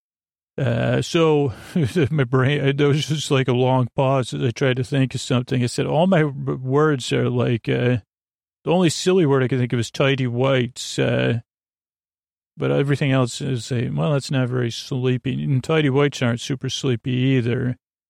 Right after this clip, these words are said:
Uh, well, tidy ones would be, say, "Oh boy, your tidy whities are tight, tight, tidy." Anyway, so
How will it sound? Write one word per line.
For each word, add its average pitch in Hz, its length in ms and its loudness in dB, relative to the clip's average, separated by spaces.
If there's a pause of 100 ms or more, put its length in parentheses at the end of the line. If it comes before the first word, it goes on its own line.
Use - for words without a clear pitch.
(480)
Uh, 117 380 0
well, 135 160 2
tidy 160 400 2
ones 120 340 0
would 123 160 0
be, 123 160 0
say, 143 160 -4
"Oh 147 140 2
boy, 160 240 4
your 135 180 0
tidy 160 320 2
whities 147 500 0
are 127 160 2
tight, 139 540 0
tight, 143 460 0
tidy." 131 720 0 (720)
Anyway, 143 520 2
so 170 760 0